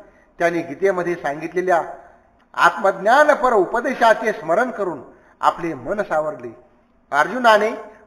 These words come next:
वंश नष्ट झालेल्या मृत यादवांची अंत्यक्रिया विधीपूर्वक क्रमशः करविली. महाराज, भगवंतांनी सोडलेली द्वारका समुद्राने त्यांचे निवासस्थान सोडून एका क्षणात सगळी बुडवून टाकली. भगवान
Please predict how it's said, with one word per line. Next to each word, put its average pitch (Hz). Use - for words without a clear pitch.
वंश 240
नष्ट 233
झालेल्या 214
मृत 233
यादवांची 196
अंत्यक्रिया 190
विधीपूर्वक 208
क्रमशः 185
करविली. 175
महाराज, 147
भगवंतांनी 254
सोडलेली 190
द्वारका 170
समुद्राने 196
त्यांचे 185
निवासस्थान 220
सोडून 180
एका 180
क्षणात 214
सगळी 196
बुडवून 156
टाकली. 165
भगवान 208